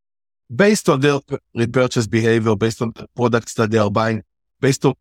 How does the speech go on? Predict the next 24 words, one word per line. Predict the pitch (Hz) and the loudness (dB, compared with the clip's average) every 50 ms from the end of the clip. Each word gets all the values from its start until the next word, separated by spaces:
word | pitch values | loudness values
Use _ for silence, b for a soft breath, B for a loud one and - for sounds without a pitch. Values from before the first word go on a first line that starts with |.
| _ _ _ _ _ | _ _ _ _ _
other | - 147 156 151 165 151 | -2 -2 0 0 -2 -2
people | - - 156 151 - 151 135 | 0 0 0 2 2 2 2
that | 127 131 - - | 2 0 0 2
are | 123 117 113 | 0 2 4
buying | 131 127 131 131 123 | 2 2 2 2 -2
similar | 110 - 139 135 131 131 123 120 113 107 - | -4 -2 0 2 2 4 4 2 2 0 0
products. | - 120 123 110 120 104 - | 0 0 0 2 0 -2 0
So | - 123 | 0 2
the | 120 131 | 4 4
A | 139 151 160 151 143 | 4 4 4 2 0
I | |
takes | 131 - 147 131 - - | 0 0 -2 -2 -2 0
that | 135 131 - - | -2 -2 -2 -4
in | 127 | -8
consideration, | - - 107 107 - - 104 107 101 120 143 - - 160 131 | -10 -10 -10 -10 -10 -8 -4 -2 0 2 2 2 2 0 0
all | 117 | 0
these | 113 113 101 | 0 -2 -8
features, | - - 143 147 - - 247 233 214 - - - _ _ _ _ _ _ _ _ _ _ _ _ | -6 -4 -4 -4 -2 -2 -4 -4 -4 -8 -14 -18 _ _ _ _ _ _ _ _ _ _ _ _
and | 139 139 | -6 -6
comes | - - 196 196 190 151 | -2 0 0 0 0 0
back | 147 175 175 175 - | 0 0 0 2 2
and | 156 143 131 | 0 -2 0
say, | - 165 151 | 2 2 2
"Well, | 147 147 143 143 135 | 4 4 4 2 2